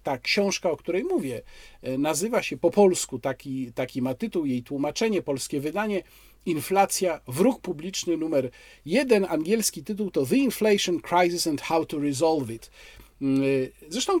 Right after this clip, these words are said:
tę książkę można po angielsku w całości ściągnąć ze strony amerykańskiego Instytutu Misesa. E, link umieszczam państwu w opisie, e, filmu. E,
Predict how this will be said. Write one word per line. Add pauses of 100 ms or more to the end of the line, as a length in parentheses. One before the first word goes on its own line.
(140)
tę
książkę
można
po
angielsku
w
całości
ściągnąć
ze
strony
amerykańskiego
Instytutu
Misesa.
E, (600)
link (120)
umieszczam
państwu (480)
w
opisie, (400)
e,
filmu. (880)
E,